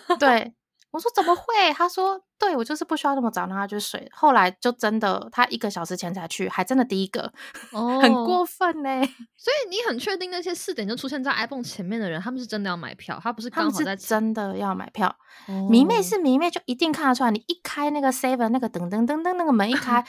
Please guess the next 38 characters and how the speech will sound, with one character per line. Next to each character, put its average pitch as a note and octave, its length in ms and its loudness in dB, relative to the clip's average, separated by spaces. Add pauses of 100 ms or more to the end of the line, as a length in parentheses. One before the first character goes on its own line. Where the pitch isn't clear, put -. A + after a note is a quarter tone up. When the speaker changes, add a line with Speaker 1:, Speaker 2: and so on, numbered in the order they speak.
Speaker 1:
<laughs> - 140 -20
Speaker 2:
你 A3+ 100 -2
这 B3+ 80 -4
样 D4+ 100 -2
扫 F#3 300 0
一 B3 80 -2
圈， B3 200 -2
你 G3 100 -4
就 C#4 120 2
知 C4 140 -2
道 B3 140 6
哪 B3 180 6
一 - 20 0
个 D4 100 6
人 E4 80 6
是 F#4+ 120 8
迷 F#3+ 140 6
妹 A3+ 280 4
了， F#3+ 80 2
好 F3 140 4
不 G#3+ 80 0
好？ G#3+ 180 6 (340)
Speaker 1:
<laughs> - 320 -16
也 G3+ 220 0
是 A#3 480 -2
啦， E3+ 400 0
好 G#3+ 200 0
吧。 B3 420 4
Speaker 2:
一， - 140 -16 (320)
而 C#4 60 -2
且 E4+ 160 0
你 C#4 100 2
一 A#3 140 -4
进 C#4 240 2
去， C#4 180 0
你 G#3 140 -2
知 A3 60 0
道， B3+ 260 6